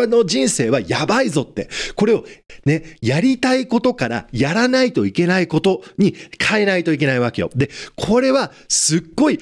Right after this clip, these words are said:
ハードルが高くて時間がかかって、で、結構コミットが必要なことなのね。で、さらに何をやらないといけないかっていうと、今度ね、decide ね。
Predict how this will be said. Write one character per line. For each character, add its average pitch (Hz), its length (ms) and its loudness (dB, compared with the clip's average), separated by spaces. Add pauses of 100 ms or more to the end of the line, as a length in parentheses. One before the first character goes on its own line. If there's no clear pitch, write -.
(140)
ハ 214 380 -2
ー - 20 -2
ド 208 140 2
ル 190 80 0
が 170 140 0
高 180 300 -2
く - 80 -14
て 123 140 0
時 110 200 -4
間 202 200 -2
が 196 120 0
か 190 120 -2
か 185 120 0
っ - 160 -10
て、 131 320 -2
で、 135 100 -2
結 240 220 -2
構 170 100 2
コ 147 120 -2
ミ 196 120 2
ッ - 20 -4
ト 160 100 0
が 110 80 -2
必 - 180 -4
要 123 80 2
な 120 80 -2
こ 113 80 -6
と 123 80 0
な 104 100 -2
の 82 80 -6
ね。 98 220 0 (360)
で、 175 140 0 (160)
さ - 400 0
ら 262 160 2
に 165 300 0
何 196 300 2
を 151 60 4
や 120 140 2
ら 147 80 -2
な 160 120 2
い 139 60 -4
と 113 80 -4
い 92 60 -6
け 156 80 0
な 170 100 2
い 147 80 -2
か 165 120 0
っ 175 140 -6
て - 80 -6
い 107 160 4
う 190 40 0
と、 151 200 2 (280)
今 170 220 0
度 120 360 -2
ね、 113 280 0 (240)
decide 175 1160 -2 (500)
ね。 131 240 -2